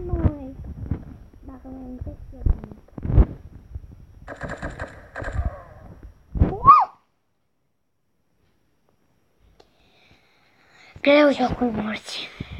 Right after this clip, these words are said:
Jocul. Dă-mi dezamorțarea bombei.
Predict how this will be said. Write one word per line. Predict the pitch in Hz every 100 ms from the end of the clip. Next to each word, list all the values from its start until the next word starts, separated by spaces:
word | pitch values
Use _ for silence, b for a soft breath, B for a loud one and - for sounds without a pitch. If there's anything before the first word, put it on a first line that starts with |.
| B B B B _ - _ _ _ _ 247
Jocul. | 247 226 233 233 226 - _ _ _ _ _ _ _ _ _ _ _ _ _ _ _ _ _
Dă-mi | - 294 311 285
dezamorțarea | 254 247 247 247 233 220 262 247 226
bombei. | 208 214 208 196 202 208